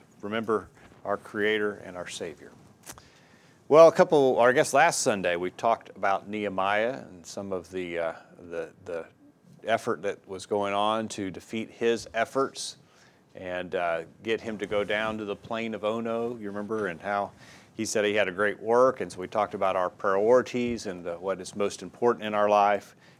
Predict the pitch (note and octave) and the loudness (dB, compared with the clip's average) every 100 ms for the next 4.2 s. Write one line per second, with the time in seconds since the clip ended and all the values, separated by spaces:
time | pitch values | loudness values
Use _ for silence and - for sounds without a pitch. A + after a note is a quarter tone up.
0 | _ G2+ F#2+ F#2 - B2 A#2 - G#2 E2+ | _ -4 -2 -2 -6 -6 -6 -6 -10 -10
1 | - - G#2 G2+ - - F#2+ G2 G2 - | -10 -2 0 0 -10 -14 -2 0 0 0
2 | A#2+ F3 D#3+ B2+ C3+ B2+ C3 A#2 A2+ C3+ | 4 6 8 8 6 4 2 2 0 -2
3 | - A#2 - C3+ C3+ A#2+ A#2 A2+ A2+ - | 2 2 2 2 4 6 6 6 2 -2
4 | G#2+ G#2+ | -4 -4